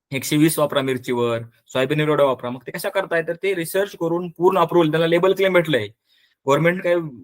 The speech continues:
विनाकारण असं देत नाही, त्याच्यावर रिसर्च मागतं पहिल्यांदा, "बाबा दाखवा तुमचा प्रयोग कुठं आहे ते." याच्यावर असा प्रयोग नाही. त्यामुळे तुम्ही उद्या जर म्हणलात की ड्रोननं मला रिझल्ट आला नाही, तर कंपनी म्हणते, "बाबा हे आमचं औषध अजून ड्रोनसाठी तयार झालं नाही.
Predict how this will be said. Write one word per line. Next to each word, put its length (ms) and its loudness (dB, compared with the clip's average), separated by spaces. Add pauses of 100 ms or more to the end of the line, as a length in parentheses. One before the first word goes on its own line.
(100)
विनाकारण 420 -2
असं 160 -6
देत 200 2
नाही, 180 0
त्याच्यावर 300 -8
रिसर्च 320 2
मागतं 280 -2
पहिल्यांदा, 320 -2
"बाबा 280 2
दाखवा 460 -2
तुमचा 160 -2
प्रयोग 240 0
कुठं 220 -2
आहे 80 4
ते." 260 -10 (720)
याच्यावर 240 -2
असा 120 2
प्रयोग 300 4
नाही. 180 2
त्यामुळे 240 -2
तुम्ही 220 -2
उद्या 200 8
जर 140 0
म्हणलात 240 0
की 220 -2
ड्रोननं 320 2
मला 160 2
रिझल्ट 220 2
आला 140 4
नाही, 180 0
तर 60 -8
कंपनी 280 -2
म्हणते, 200 -4
"बाबा 260 2
हे 60 2
आमचं 240 0
औषध 160 0
अजून 220 0
ड्रोनसाठी 400 -4
तयार 160 6
झालं 220 0
नाही. 140 -2